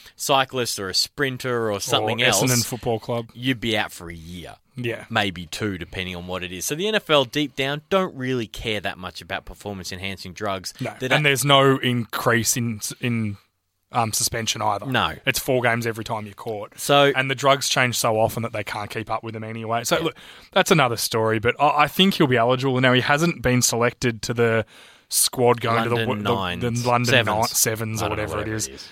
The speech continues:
Speaker 2: When did rugby sevens even become something? I've never even heard. Like,
Speaker 1: It's a rip-off
Speaker 2: I'm
Speaker 1: of
Speaker 2: assuming it's seven on the field. It's,
Speaker 1: Yeah,
Speaker 2: yeah.
Speaker 1: uh, it's a rip-off of the union version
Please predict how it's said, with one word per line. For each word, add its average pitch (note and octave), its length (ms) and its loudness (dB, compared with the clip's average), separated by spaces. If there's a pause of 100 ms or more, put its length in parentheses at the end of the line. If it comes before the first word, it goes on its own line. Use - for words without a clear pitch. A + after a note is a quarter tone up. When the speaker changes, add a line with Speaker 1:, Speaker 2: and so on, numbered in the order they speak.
(120)
Speaker 2:
When C4 160 -6
did C4+ 160 2
rugby A#2+ 280 -2
sevens A2 440 -2
even G#2+ 200 -8
become A2 320 -6
something? A2+ 280 -6
I've A#2 160 -10
never B2 200 -4
even G#2+ 160 -6
heard. C#3 260 -6
Like, D#3 240 -10 (420)
Speaker 1:
It's C#3 200 -2
a C#3 80 4
rip-off E3+ 360 0
Speaker 2:
I'm C#3 140 6
Speaker 1:
of - 60 4
Speaker 2:
assuming D#3+ 420 4
it's - 140 2
seven B2 320 4
on G#2 160 -8
the - 40 -18
field. A2+ 460 -14
It's, C3 60 -6
Speaker 1:
Yeah, F#2+ 260 0
Speaker 2:
yeah. B2 140 -4
Speaker 1:
uh, C#3+ 100 -2
it's E3 160 -4
a F3 80 -2
rip-off G3+ 380 -2
of D#3 60 -10
the C3+ 60 -2
union A2 540 -4
version F2 680 -6